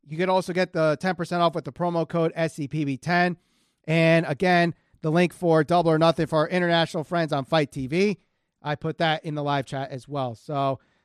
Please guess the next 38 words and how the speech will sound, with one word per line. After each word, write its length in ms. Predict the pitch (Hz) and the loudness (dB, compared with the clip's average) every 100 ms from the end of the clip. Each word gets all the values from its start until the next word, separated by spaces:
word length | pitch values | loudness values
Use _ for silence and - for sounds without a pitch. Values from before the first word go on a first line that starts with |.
| _ | _
let's 220 | 160 165 | -6 -6
see. 220 | - 151 | -4 -2
I'll, 180 | 143 160 - | 0 -2 -4
we'll 220 | 196 214 | -4 -4
do, 300 | 185 277 254 | -4 -4 0
like, 280 | 226 208 - | 0 0 -4
maybe 360 | 190 190 180 170 _ _ _ _ _ | -8 -4 -2 -4 _ _ _ _ _
ten 220 | 165 175 | -4 -2
minutes 340 | 170 175 180 - | -2 -2 -4 -6
of 140 | 147 | -10
questions 460 | - 170 160 180 156 | -2 -2 0 -4 -4
if 120 | 147 | -6
they're 140 | 147 | -6
here. 320 | 127 160 165 - _ | -4 -2 -2 -4 _
Again, 280 | - 147 151 | -6 -2 -2
use 200 | 147 160 | -2 -4
the 180 | 175 147 | -4 -4
hashtag 500 | 139 165 151 160 147 | -2 -4 -4 -4 -6
question. 640 | - 156 151 - 156 147 - _ _ _ _ _ - | -4 -4 -4 -4 -6 -6 -8 _ _ _ _ _ -6
Um, 460 | 151 160 165 160 - _ _ | 0 2 2 -2 -10 _ _
here's 220 | 156 196 | -8 -8
the 60 | 165 | -8
first 320 | 208 208 - | -8 -8 -10
question. 460 | 185 175 165 160 | -10 -10 -10 -16
How 280 | 127 185 214 | -10 -6 -4
is 100 | 226 | -6
Cody 300 | - 220 208 | -6 -6 -6
Rhodes, 580 | 202 202 202 208 196 - _ _ _ _ _ _ _ _ _ _ | -4 -2 -2 -2 -6 -12 _ _ _ _ _ _ _ _ _ _
Triple 360 | 214 208 190 196 | -18 -18 -20 -16
H, 380 | 190 180 _ _ 175 | -16 -16 _ _ -12
like, 260 | 180 175 170 _ _ _ _ _ _ _ | -10 -10 -12 _ _ _ _ _ _ _
how 200 | 220 269 | -6 -4
is 180 | 269 - | -4 -8
Cody 340 | - 220 226 214 | -8 -4 -4 -4
Rhodes 520 | 202 202 190 - _ | -4 -4 -6 -10 _
like 300 | 170 190 180 | -6 -6 -6
Triple 420 | - 202 - 170 | -8 -10 -8 -6
H? 300 | 170 160 - | -6 -6 -10